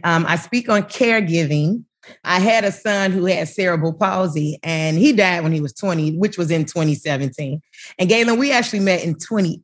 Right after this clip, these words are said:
eighteen. I started to notice that a lot of parents didn't know how to be great advocates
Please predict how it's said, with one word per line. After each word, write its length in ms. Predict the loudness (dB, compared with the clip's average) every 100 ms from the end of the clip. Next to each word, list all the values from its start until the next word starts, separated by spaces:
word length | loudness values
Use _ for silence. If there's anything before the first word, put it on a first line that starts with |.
| 0
eighteen. 920 | 2 2 -2 -2 2 2 2 0 -4 _ -20 -20 _ 0
I 200 | 2 0
started 600 | -2 0 2 2 -2 -6
to 400 | -6 -4 -4 -4 0
notice 460 | 2 2 2 -2
that 160 | -2 0
a 40 |
lot 220 | 2 2
of 100 | 0
parents 540 | -2 -2 0 -2 -4 -14 _ _ _ -8
didn't 320 | -2 0 2
know 180 | 2 4
how 240 | 4 2
to 260 | 0 -6 -8
be 580 | -6 -4 -2 -2 -2 -4 -2
great 300 | 2 2 2
advocates 920 | 0 0 0 -4 -8 -12 -16 -20 -20